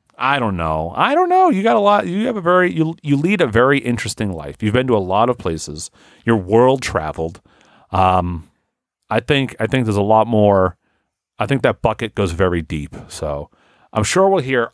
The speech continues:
all about it on the upcoming episodes. Um, so that'll be good. Uh,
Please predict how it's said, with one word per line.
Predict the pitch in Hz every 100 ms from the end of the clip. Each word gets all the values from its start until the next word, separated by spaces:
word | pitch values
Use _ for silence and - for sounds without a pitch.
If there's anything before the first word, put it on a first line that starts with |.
| -
all | 269 285 254
about | 196 110 101 147
it |
on | 98 101
the | -
upcoming | - - 202 156
episodes. | 123 110 110 110 98 98 - - _ _ _ _ -
Um, | 95 95 92 87 85 _ _ _ _ - _ _ _ _ _ _ _
so | - 104 90
that'll | 92 143
be | 120
good. | 85 90
Uh, | - 139 143